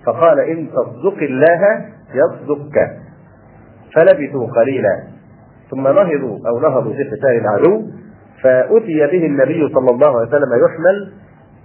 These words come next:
قد أصابه سهم حيث أشار، يعني في حلقه، فقال النبي صلى الله عليه وسلم: "أهو هو؟" فقالوا: "نعم". قال: "صدق الله فصدقه". ثم كفنه النبي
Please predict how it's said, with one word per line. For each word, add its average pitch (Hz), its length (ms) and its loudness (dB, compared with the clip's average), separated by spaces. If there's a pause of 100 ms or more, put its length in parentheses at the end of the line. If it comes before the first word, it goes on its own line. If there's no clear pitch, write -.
قد 185 140 4 (100)
أصابه 143 580 -2
سهم 156 380 -2
حيث 143 320 -2 (160)
أشار، 87 320 -2 (200)
يعني 107 280 -4
في 160 340 -6 (120)
حلقه، 117 420 -2 (540)
فقال 143 380 4
النبي 143 720 -2
صلى 120 160 -4
الله 120 240 0
عليه 113 120 -6
وسلم: 107 240 -4 (760)
"أهو 165 160 4
هو؟" 175 380 2 (840)
فقالوا: 143 400 2
"نعم". 139 240 0 (680)
قال: 131 260 4
"صدق 160 340 0
الله 147 400 0 (300)
فصدقه". 113 600 -4 (760)
ثم 143 240 0
كفنه 120 580 0
النبي 123 340 -2